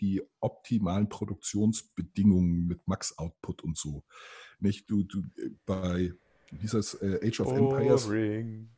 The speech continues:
Speaker 1: Nicht? Du, du
Speaker 2: <laughs>
Speaker 1: baust gerade deinen dritten Bauernhof und dann kommen da schon die ersten, da, da, und dann schickt er dir, äh,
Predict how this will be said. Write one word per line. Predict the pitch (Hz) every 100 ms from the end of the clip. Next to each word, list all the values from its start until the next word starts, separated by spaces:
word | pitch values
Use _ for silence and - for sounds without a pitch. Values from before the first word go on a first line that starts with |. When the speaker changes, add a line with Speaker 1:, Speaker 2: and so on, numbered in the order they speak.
| - -
Speaker 1:
Nicht? | - 110 - -
Du, | 98 - 139 -
du | 131
Speaker 2:
<laughs> |
Speaker 1:
baust | 117 92 -
gerade | - 104 120
deinen | 110 110 101
dritten | 113 113 113
Bauernhof | 90 120 120 131 139 - - - - - -
und |
dann | 120 127
kommen | - 117 127
da | 107
schon | - 117
die | 113
ersten, | 98 113 - 120 113 110 - - -
da, |
da, | 117 135 -
und | 143
dann | 160
schickt | - 202
er | 131
dir, | 127 113 127 -
äh, | -